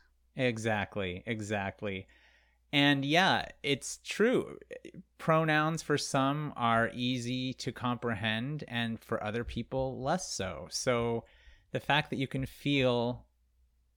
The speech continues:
how much it just really was wrong to Adira to be called she and her, uh, I think says a lot.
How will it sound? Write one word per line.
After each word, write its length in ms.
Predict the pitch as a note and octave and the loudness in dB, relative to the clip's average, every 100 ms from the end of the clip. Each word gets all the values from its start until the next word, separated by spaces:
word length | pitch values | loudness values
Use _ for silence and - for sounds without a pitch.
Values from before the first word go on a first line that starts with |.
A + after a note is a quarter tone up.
| - | -20
how 320 | - - C3+ | -10 -2 0
much 540 | C3 B2+ B2 - - - - | 0 2 0 0 -6 -6 -6
it 220 | B2 C3+ | -6 -2
just 320 | C3+ A#2+ - | -2 0 -2
really 560 | A#2 A2 B2+ B2 A#2+ - - | -4 2 6 6 4 -4 -8
was 220 | A#2+ A2+ | -4 -4
wrong 560 | G#2+ A2+ A2+ G#2+ G2+ G2+ - | -2 2 2 2 -2 -8 -10
to 120 | - | -4
Adira 500 | G#2 G2+ A#2+ A#2 - - | -2 0 0 0 -2 -8
to 100 | - | -10
be 120 | G2 F#2+ | -8 -6
called 400 | - G2 F2+ F2+ _ _ _ | -2 -2 -2 -6 _ _ _
she 480 | - - A2 F2+ F#2+ | -6 -6 -6 -8 -12
and 160 | G#2+ G#2 | -10 -10
her, 460 | - G2+ E2+ G2 - _ _ _ _ _ _ _ _ | -6 -6 -6 -10 -16 _ _ _ _ _ _ _ _
uh, 420 | - A2 A2 G2+ - | -4 0 2 0 -2
I 120 | A2 G#2+ | -4 -6
think 180 | G#2+ - | -8 -6
says 200 | G#2 F#2+ | -4 -2
a 60 | |
lot. 320 | F#2+ A2 - | 0 -2 -2